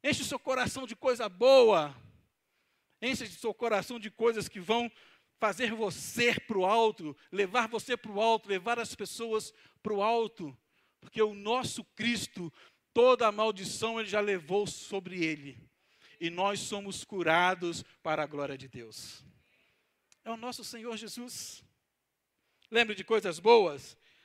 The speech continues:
Mas Ele fala ainda, "Esquecemos das coisas que para trás ficam, e eu vou avançando para as coisas que estão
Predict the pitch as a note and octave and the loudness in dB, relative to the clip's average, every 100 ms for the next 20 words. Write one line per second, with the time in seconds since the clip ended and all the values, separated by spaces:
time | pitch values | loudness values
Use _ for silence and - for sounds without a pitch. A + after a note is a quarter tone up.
0 | _ _ E3+ F#3 B3+ B3+ C4 C4+ B3 C4 | _ _ -2 4 4 4 4 6 6 4
1 | B3+ G3 C#3 - _ _ _ G3+ - C4 | 0 -2 -4 -10 _ _ _ -2 2 0
2 | - D4+ D4+ C#4+ B3 - D#4 D4+ C#4+ C#4 | 6 6 8 4 2 6 6 6 0 0
3 | B3 C#4+ D#4+ - - D4+ D4+ F#3+ D3 _ | 2 4 2 2 4 4 2 -8 -8 _
4 | _ _ _ _ G3+ A3+ C4+ G3 C4 D4+ | _ _ _ _ 2 6 6 6 8 8
5 | C#4+ - - D#4 D#4 C4 B3 - - A#3+ | 6 -6 4 6 6 6 2 0 -4 2
6 | C4+ C#4 C#4 C#4+ C4+ _ _ - A#3 - | 2 2 0 0 -2 _ _ -2 0 0
7 | - B3+ B3 B3 B3 - A3+ G3+ - G3+ | 6 8 8 2 -2 -8 -4 -4 -4 -4
8 | G#3 A3+ | -4 -8